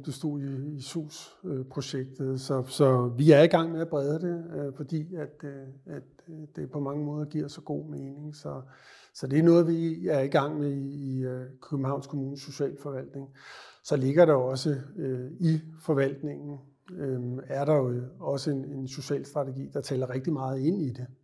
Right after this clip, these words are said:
i forvejen, kan man sige. Så det gør det selvfølgelig noget lettere, at, øh, man arbejder med positive fællesskaber, at, at, øh, hvad hedder det,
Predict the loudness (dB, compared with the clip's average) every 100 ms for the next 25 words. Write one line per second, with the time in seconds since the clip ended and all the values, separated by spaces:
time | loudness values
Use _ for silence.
0 | -10 -6 -4 -4 -6 -8 -12 -12 -12 -12
1 | -12 -10 -10 -12 -16 -20 -20 -20 -20 _
2 | -12 -6 -6 -6 -4 -2 0 0 2 2
3 | 0 -2 -6 -6 -10 -10 -10 -10 -8 -6
4 | -4 -4 -6 -6 -6 -6 -6 -10 -12 -12
5 | -12 -8 -10 -10 -10 -10 -8 -10 -12 -14
6 | _ _ -20 -20 _ -8 -6 -6 -10 -6
7 | -4 -4 -6 -6 -8 -6 -6 -8